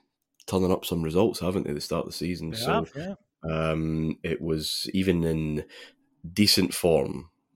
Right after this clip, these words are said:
Speaker 1: uh, it was, it was one with, with maybe a wee bit of, uh, of concern.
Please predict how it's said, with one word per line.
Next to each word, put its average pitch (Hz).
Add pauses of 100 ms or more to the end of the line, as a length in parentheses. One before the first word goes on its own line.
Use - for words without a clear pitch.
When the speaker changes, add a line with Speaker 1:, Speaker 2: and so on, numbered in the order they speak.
(240)
Speaker 1:
uh, 71
it 73
was, 76
it -
was 76
one 78
with, 78
with 71
maybe 76
a 73
wee 76
bit -
of, - (160)
uh, 73
of -
concern. 82